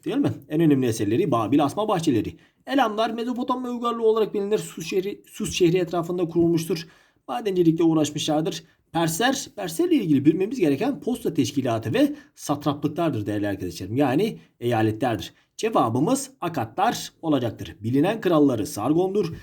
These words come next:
Tarihin ilk düzenli ordusu ve imparatorluğunu oluşturan uygarlık olarak bilinir. İkinci sorumuz.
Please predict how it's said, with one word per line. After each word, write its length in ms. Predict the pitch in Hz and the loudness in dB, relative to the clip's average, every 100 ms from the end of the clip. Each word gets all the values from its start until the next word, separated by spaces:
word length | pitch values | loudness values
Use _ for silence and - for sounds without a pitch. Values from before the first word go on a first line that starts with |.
| - | -12
Tarihin 560 | - 139 139 117 214 220 | -2 0 0 0 -2 -2
ilk 180 | 214 165 | -8 -6
düzenli 360 | 135 135 143 160 | -2 0 4 4
ordusu 640 | 120 110 107 - 226 143 | 4 0 -4 -4 -6 -6
ve 80 | 110 | -4
imparatorluğunu 960 | 151 165 127 110 110 98 98 147 220 - - - | -2 0 -2 -2 -2 -2 0 0 0 -4 -16 2
oluşturan 640 | 165 127 - 117 180 226 175 - _ _ _ _ _ | 4 4 2 -2 -2 -2 -8 -20 _ _ _ _ _
uygarlık 380 | 151 110 98 127 | -4 -4 -6 -6
olarak 220 | 123 143 | -6 -4
bilinir. 320 | 104 92 - - _ - - _ - | -4 -4 -10 -18 _ -20 -20 _ 2
İkinci 240 | 320 202 | 2 4
sorumuz. 460 | 147 127 208 - | 0 0 -2 -6